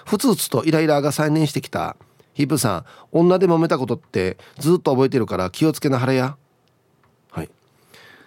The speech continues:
猫大好きマイマイさん、ありがとうございます。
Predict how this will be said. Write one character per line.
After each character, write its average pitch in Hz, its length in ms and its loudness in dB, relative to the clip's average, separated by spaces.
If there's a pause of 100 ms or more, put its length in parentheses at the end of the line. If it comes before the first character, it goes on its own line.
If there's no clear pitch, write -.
(120)
猫 101 200 -2
大 95 160 0
好 87 60 -6
き - 120 -8
マ 92 120 -2
イ 87 40 -4
マ 85 100 -6
イ 82 60 -8
さ 82 180 -8
ん、 - 200 -14 (200)
あ 90 80 -12
り 98 60 -6
が 107 120 -2
と - 100 -10
う 82 40 -6
ご 80 60 -6
ざ 82 120 -6
い 80 60 -6
ま 85 100 -6
す。 - 220 -12